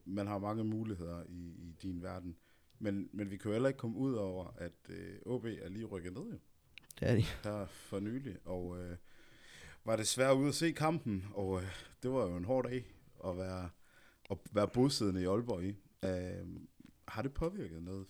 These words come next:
Speaker 1: for, for dig, og, og, og, og ikke, øh, altså, ja, i din dagligdag?
Speaker 2: Mm, heldigvis ikke.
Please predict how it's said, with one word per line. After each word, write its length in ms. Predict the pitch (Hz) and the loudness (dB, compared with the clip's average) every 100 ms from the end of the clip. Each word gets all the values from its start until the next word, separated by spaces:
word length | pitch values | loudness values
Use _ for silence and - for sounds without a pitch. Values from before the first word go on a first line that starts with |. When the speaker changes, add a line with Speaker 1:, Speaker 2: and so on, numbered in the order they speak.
| - | -12
Speaker 1:
for, 380 | 82 80 80 - | -14 -12 -14 -16
for 100 | - - | -16 -14
dig, 160 | 95 101 110 | -14 -12 -14
og, 280 | - 67 85 _ _ _ _ - - | -14 -16 -18 _ _ _ _ -14 -8
og, 160 | 90 80 90 - | -6 -6 -8 -8
og, 180 | 82 80 | -8 -8
og 160 | 92 98 | -4 -2
ikke, 280 | 117 117 92 | -4 -2 -4
øh, 340 | 82 80 76 - | -4 -8 -12 -12
altså, 180 | - 78 76 - - - - _ - | -10 -10 -12 -18 -20 -20 -20 _ -8
ja, 140 | 98 87 - - | -8 -8 -12 -10
i 80 | 95 | -4
din 160 | 92 | -4
dagligdag? 500 | 92 143 190 - 82 - - - - - - - - - | -2 -4 -6 -8 -12 -14 -20 -20 -20 -20 -20 -20 -8 -2
Speaker 2:
Mm, 320 | - 69 - - | 0 0 0 6
heldigvis 480 | 120 120 107 - - | 10 12 10 8 4
ikke. 180 | - | 2